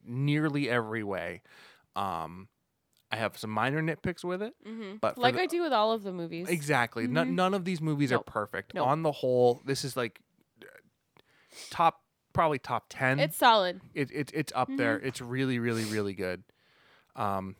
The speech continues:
Speaker 1: not as good as Thor Ragnarok, but then again,
Speaker 2: Not as good
Speaker 1: nothing
Speaker 2: as Thor
Speaker 1: really is.
Speaker 2: Not as good as, as good as Thor Ragnarok. I s-, don't think it's as good as Black Panther.
Speaker 1: Really?
Speaker 2: Yeah.
Speaker 1: Black Panther was f-, mm.
Speaker 2: Black Panther was a movie that I had zero, ooh, sorry, zero interest in,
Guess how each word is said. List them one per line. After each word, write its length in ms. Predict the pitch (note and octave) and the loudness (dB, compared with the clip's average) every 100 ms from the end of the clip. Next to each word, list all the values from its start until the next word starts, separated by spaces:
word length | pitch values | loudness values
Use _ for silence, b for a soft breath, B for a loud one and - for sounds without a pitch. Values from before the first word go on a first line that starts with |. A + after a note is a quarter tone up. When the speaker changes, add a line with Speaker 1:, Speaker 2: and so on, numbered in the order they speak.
| - | -2
Speaker 1:
not 180 | A#2 A#2+ | 2 2
as 100 | A#2+ | 2
good 140 | C3 | -2
as 80 | B2 | -2
Thor 220 | C3+ A#2+ | 0 2
Ragnarok, 560 | G#2+ G#2 A2 G#2 G#2 - | 2 0 0 -2 -4 -6
but 100 | - | -6
then 140 | F#2+ | -6
again, 140 | G2 | -2
Speaker 2:
Not 180 | A3 A#3 | 0 2
as 100 | G#3 | 2
good 120 | - | 2
Speaker 1:
nothing 40 | C4 | 2
Speaker 2:
as 60 | E3+ B2 | 4 4
Thor 140 | C3+ C#3+ | 6 4
Speaker 1:
really 400 | A#2 G#2 G#2 G#2 | 2 0 0 -4
is. 120 | - | -4
Speaker 2:
Not 180 | G3 G3 | -2 -2
as 120 | A#3+ | -2
good 80 | C#4 | -2
as, 160 | C4+ C4+ _ _ _ _ _ | -2 -2 _ _ _ _ _
as 60 | - | -4
good 140 | A#3 | -4
as 100 | A#3 | -4
Thor 220 | - A3 | -4 -4
Ragnarok. 720 | G#3 G3+ G#3 G#3 G3 G3 G3+ b b b b _ _ - | 0 0 -2 -4 -2 -4 -6 b b b b _ _ 2
I 220 | G#3+ A#3+ | 4 6
s-, 220 | B3+ - - | 2 -4 -4
don't 180 | A#3 A3 | -2 -2
think 100 | G#3 | -6
it's 140 | G3+ | -6
as 140 | G3 F3+ | -8 -6
good 120 | F3+ | -8
as 120 | E3 | -8
Black 200 | D#3+ E3 | -10 -12
Panther. 520 | F3+ F3 F3 D#3 D#3 _ _ _ _ | -8 -8 -6 -8 -10 _ _ _ _
Speaker 1:
Really? 380 | C3+ C4+ C#4+ G#2+ _ _ _ _ F#3+ | 2 2 2 -4 _ _ _ _ -4
Speaker 2:
Yeah. 240 | F3+ F3 | 0 4
Speaker 1:
Black 180 | D#4+ - | 2 2
Panther 240 | G4+ G4 | -4 -2
was 140 | E4+ - - - - - | -4 -4 -14 -20 -20 -20
f-, 140 | C#3+ C3+ | -20 -8
mm. 400 | D#3+ D#3 D3 C3 | -4 -2 -2 -2
Speaker 2:
Black 240 | C#4 G4+ | 0 0
Panther 340 | G4+ A#4 G#4+ G4 | 0 -2 0 0
was 160 | E4 | -2
a 60 | C4+ | -4
movie 260 | B3+ B3 B3 | -4 -4 0
that 140 | G#3 | 2
I 60 | G#3 | 2
had 320 | A#3 G3+ E3+ | 0 -4 -4
zero, 460 | E3 F3 G3 G#3+ G3+ | -6 -6 0 2 0
ooh, 180 | - E3+ | -4 -10
sorry, 260 | F3+ D#3 - b b | -10 -12 -14 b b
zero 400 | F3+ G3 A#3 A#3+ | -10 -4 0 0
interest 400 | - F3+ G#3+ - | 0 -4 -6 -4
in, 300 | A#3+ A#3+ B3+ | -4 -4 -8